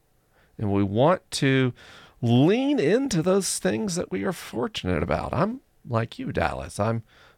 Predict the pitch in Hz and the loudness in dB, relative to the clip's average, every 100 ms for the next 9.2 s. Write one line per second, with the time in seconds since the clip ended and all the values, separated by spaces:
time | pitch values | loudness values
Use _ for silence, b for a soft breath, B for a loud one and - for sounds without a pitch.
0 | - 113 147 131 - 139 139 151 131 - | -8 -2 0 0 -2 2 2 2 0 -6
1 | - 143 131 - 82 - _ _ _ _ | -2 0 0 -4 -8 -12 _ _ _ _
2 | _ _ _ _ _ _ 90 90 101 101 | _ _ _ _ _ _ -4 0 4 4
3 | 80 - 62 76 85 92 101 101 98 - | 2 -6 -6 -2 -2 0 2 2 0 -6
4 | - - b b b b b b 76 90 | -10 -14 b b b b b b -2 0
5 | 95 107 104 85 73 80 82 98 113 104 | 4 4 4 2 -2 -4 -2 0 2 0
6 | - - 92 78 - - - _ _ _ | -2 2 4 4 -2 -10 -14 _ _ _
7 | _ _ _ _ _ _ - 113 90 80 | _ _ _ _ _ _ -6 -4 -2 -2
8 | 78 90 95 87 90 90 98 113 98 85 | 0 2 2 0 -2 0 0 0 -4 -2
9 | 85 - | -4 -6